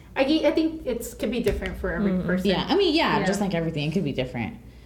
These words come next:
Speaker 3: But it's
Speaker 2: Yeah.
Speaker 3: just, it's a good advice to take, and I
Speaker 1: Yeah.
Speaker 3: ge-, and yeah, I mean, I went through it and I saw
Speaker 1: Yeah.
Speaker 3: that.
Speaker 1: Yeah.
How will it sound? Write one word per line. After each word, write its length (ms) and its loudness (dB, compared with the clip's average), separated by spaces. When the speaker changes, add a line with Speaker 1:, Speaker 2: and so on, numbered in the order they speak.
Speaker 3:
But 200 2
it's 160 2
Speaker 2:
Yeah. 80 2
Speaker 3:
just, 180 -4
it's 180 0
a 60 2
good 220 0
advice 460 0
to 100 0
take, 280 -2
and 300 0
I 80 -2
Speaker 1:
Yeah. 160 2
Speaker 3:
ge-, 220 2
and 300 0
yeah, 260 -2
I 120 -2
mean, 360 -2
I 140 2
went 240 0
through 120 0
it 140 0
and 100 -2
I 80 0
saw 220 -4
Speaker 1:
Yeah. 80 -4
Speaker 3:
that. 200 -8
Speaker 1:
Yeah. 160 -14